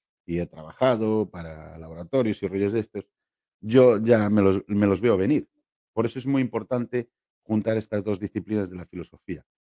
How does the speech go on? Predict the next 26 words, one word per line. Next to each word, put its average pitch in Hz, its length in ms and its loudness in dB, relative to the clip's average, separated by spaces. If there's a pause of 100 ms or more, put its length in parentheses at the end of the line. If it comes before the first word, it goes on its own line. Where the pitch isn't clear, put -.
(600)
Eh, 90 220 -2
cuando 98 280 -6
te 101 80 -8
separan 123 440 -2
en 120 100 -2
grupos 120 420 -2
y 101 100 -2
dicen, 90 360 -8 (180)
uno 156 280 -2
es 147 120 -6
epistemólogo 113 920 -4
y 95 80 -8
el 107 80 0
otro 123 380 -4
es 120 120 -8
fenomenólogo, 95 480 -10
pero 101 160 0
no, 113 260 -4
no 110 240 -8
son, - 220 -14
o - 60 -20
sea, 90 180 -2
son, 92 220 -10 (240)
¿sabes? 104 220 2 (200)
Martin 131 440 2
Heidegger 131 580 2